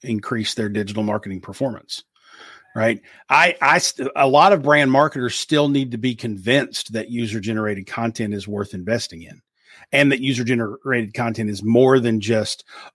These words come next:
searching for people who have already posted things online and asking them permission to use it. U G C can also be a very creative, proactive, creative process.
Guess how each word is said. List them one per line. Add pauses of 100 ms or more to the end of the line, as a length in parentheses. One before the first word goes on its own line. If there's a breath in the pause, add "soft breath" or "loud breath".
(120)
searching
for
people
who
have
already
posted
things
online
and
asking
them
permission
to
use
it. (400 loud breath)
U
G
C
can
also
be
a
very
creative, (300 soft breath)
proactive,
creative
process.